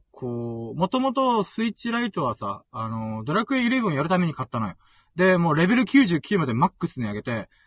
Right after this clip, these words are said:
もうやりきるところまでやりきったのよ。で、これがね、あ、うなさんコメントありがとうございます。そろそろ行かなきゃ。楽しかったです。という、あ、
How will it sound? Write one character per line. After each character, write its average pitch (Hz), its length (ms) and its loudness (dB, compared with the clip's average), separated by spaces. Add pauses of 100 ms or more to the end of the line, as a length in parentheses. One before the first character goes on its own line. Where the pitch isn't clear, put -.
(240)
も 135 100 0
う 135 40 4
や 160 100 6
り 214 120 4
き 247 160 2
る 240 200 2
と 175 100 -6
こ 160 80 -2
ろ 139 60 0
ま 123 60 -4
で 110 60 -6
や 113 60 -4
り 151 80 -2
き 202 100 -6
っ - 20 -12
た - 160 -2
の 107 60 -4
よ。 85 60 -10 (1000)
で、 135 340 0 (500)
こ 196 180 -2
れ 214 120 2
が 214 120 4
ね、 208 580 2 (800)
あ、 180 140 6 (640)
う 196 80 4
な 226 80 8
さ 233 120 6
ん 208 40 0
コ 226 60 4
メ 233 60 6
ン - 20 4
ト 226 60 10
あ - 20 4
り 220 60 6
が 226 60 10
と - 20 8
う - 20 4
ご - 0 -
ざ - 60 0
い - 20 -14
ま - 40 -18
す。 - 20 -18
そ 247 100 2
ろ 277 80 6
そ - 80 2
ろ 185 60 4
行 151 80 0
か 214 100 10
な 220 100 6
き 196 80 4
ゃ。 139 200 8
楽 208 140 4
し 226 60 0
か - 80 -2
っ - 20 2
た 233 80 8
で 220 100 4
す。 226 180 0
と 180 60 0
い 185 40 4
う、 202 40 2
あ、 185 100 10